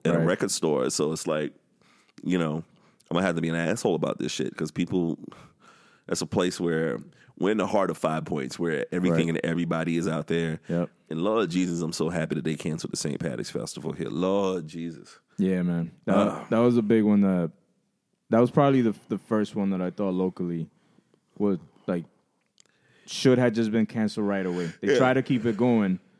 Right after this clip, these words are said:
Speaker 1: Yeah.
Speaker 2: But I know the mayor was just like, "Yo, you should, you should really consider
Speaker 1: Well,
Speaker 2: shutting it down."
Speaker 1: he needs to be on record saying, "Hey, you know, I don't make the decisions for this because they have a Five Points Association and all this other stuff."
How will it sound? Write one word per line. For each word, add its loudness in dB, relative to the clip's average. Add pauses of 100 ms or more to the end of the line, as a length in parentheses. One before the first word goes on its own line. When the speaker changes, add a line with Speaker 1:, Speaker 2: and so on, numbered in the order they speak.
(340)
Speaker 1:
Yeah. -4 (100)
Speaker 2:
But 0
I 2
know 4
the 4
mayor 2 (120)
was -2
just -2
like, -2
"Yo, -4 (140)
you -2
should, -4 (240)
you -4
should -10 (220)
really -4 (100)
consider -6
Speaker 1:
Well, 4
Speaker 2:
shutting -2
it -8
down." -4
Speaker 1:
he 0
needs 0
to -2
be 0
on 2
record 0
saying, 0
"Hey, 0
you 0
know, 0
I 0
don't 0
make -2
the -10
decisions -2
for -4
this 0
because -2
they -4
have -2
a -8
Five -2
Points -4
Association -4
and -4
all 0
this -4
other -2
stuff." 0